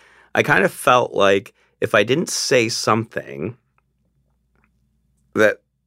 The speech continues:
I didn't know which way they were gonna go. So I decided to speak up.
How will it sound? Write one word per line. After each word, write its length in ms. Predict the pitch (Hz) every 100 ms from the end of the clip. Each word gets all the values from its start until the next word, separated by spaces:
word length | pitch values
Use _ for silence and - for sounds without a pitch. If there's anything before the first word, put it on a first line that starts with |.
| _ _ 107
I 100 | 117
didn't 160 | 127
know 140 | 113 104
which 260 | 98 98
way 140 | 90 80
they 80 | 76
were 100 | 73
gonna 160 | 78
go. 360 | 76 76 - - _ _ _ _ _ _ _ _ _ _ _ _ _ _ _ _ _ _
So 200 | - 120
I 80 | 107
decided 540 | 110 110 123 143 135
to 80 | 110
speak 480 | - - - 95 -
up. 260 | 50 -